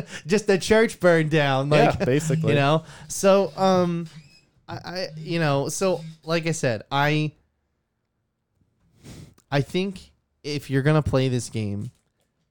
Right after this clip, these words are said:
Speaker 1: a-, and if you liked Breath of the Wild, obviously, play it. You saw the reviews. Um,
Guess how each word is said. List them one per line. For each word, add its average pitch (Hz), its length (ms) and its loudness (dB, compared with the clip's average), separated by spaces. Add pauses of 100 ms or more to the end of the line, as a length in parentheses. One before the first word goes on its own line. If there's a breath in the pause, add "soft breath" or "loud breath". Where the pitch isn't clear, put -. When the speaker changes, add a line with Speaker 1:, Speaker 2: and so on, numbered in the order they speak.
(380)
Speaker 1:
a-, 147 220 0
and 143 100 2
if 131 140 -2
you 139 120 0
liked 135 320 0
Breath 135 220 0
of 131 80 -4
the 120 80 0
Wild, 104 580 0
obviously, 113 640 -4 (760)
play 160 300 0
it. 92 100 -6
You 135 120 -6
saw 180 260 2
the 151 120 2
reviews. 120 540 -2 (680)
Um, 120 640 0